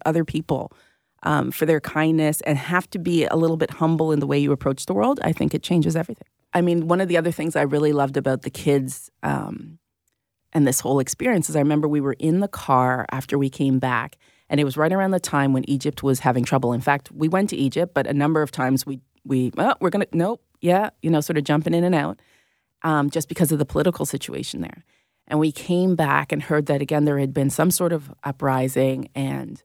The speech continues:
you know, it was on six eighty or one of the news stations or something, and suddenly the kids said, uh,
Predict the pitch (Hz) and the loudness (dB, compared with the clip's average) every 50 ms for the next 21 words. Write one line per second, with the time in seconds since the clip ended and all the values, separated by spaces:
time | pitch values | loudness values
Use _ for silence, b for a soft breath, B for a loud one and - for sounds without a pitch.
0 | _ _ _ - 170 143 139 131 - - - - 165 156 156 160 208 226 220 190 | _ _ _ -2 0 0 0 -2 -4 -10 -6 -4 -2 -2 0 0 0 0 0 0
1 | - - - - - - 131 131 135 143 139 135 131 135 139 131 135 131 123 123 | -2 -4 -6 -4 -2 0 0 0 0 -2 -2 -2 -2 -2 -2 -2 -2 -2 -2 -2
2 | 139 139 - - - - - - - - - - - - - - - - 151 131 | -4 -4 -4 -6 -10 -10 -10 -10 -12 -14 -14 -14 -12 -12 -8 -4 -4 -2 -2 -2
3 | 139 135 b b b b b b b - - - 175 170 185 180 180 175 170 165 | -4 -6 b b b b b b b -14 -6 -2 0 0 2 0 0 0 -2 -2
4 | 170 - - _ - 165 - - 160 160 151 - - - - - 147 - - - | -4 -6 -10 _ -12 -10 -6 -4 -2 -2 -2 -4 -6 -6 -4 -4 -4 -4 -4 -6
5 | - - - - 64 | -10 -10 -12 -12 -14